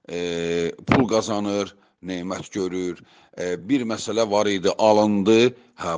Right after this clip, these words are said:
bax, bunu rəhmət görür. Görəsən, sözün əsli mənasında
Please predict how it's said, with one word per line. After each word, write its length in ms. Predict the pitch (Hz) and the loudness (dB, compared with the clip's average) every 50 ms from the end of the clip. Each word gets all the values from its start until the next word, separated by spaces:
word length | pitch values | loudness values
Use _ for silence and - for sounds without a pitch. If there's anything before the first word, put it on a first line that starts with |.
| 76 76 | -2 -2
bax, 220 | 95 90 - - - | -2 0 0 -2 0
bunu 320 | - - 101 107 117 110 78 | 2 0 0 0 -2 -4 -4
rəhmət 520 | 90 101 90 98 98 95 98 95 - - - | -4 -6 -6 -6 -6 -8 -8 -8 -10 -8 -6
görür. 400 | 98 87 85 90 90 85 82 - - _ _ _ _ _ _ _ _ _ _ _ _ _ _ _ - | -6 -4 -4 -2 -4 -4 -4 -8 -10 _ _ _ _ _ _ _ _ _ _ _ _ _ _ _ -2
Görəsən, 560 | 117 127 147 165 185 175 - 135 107 87 76 - _ _ _ _ _ _ _ _ - | 2 4 4 4 2 2 0 0 -2 -2 -4 -10 _ _ _ _ _ _ _ _ -10
sözün 500 | - - - 120 113 107 110 151 156 147 - _ _ - | -4 0 2 2 2 2 0 -2 -2 -4 -8 _ _ -8
əsli 420 | - 92 - - - 107 101 104 | -6 -6 -6 -6 -10 -8 -10 -10
mənasında 1040 | 95 90 87 82 82 82 80 80 78 - - - - 95 82 82 78 78 87 82 76 | -10 -10 -10 -12 -12 -12 -14 -14 -14 -12 -12 -12 -12 -14 -14 -14 -12 -10 -10 -10 -10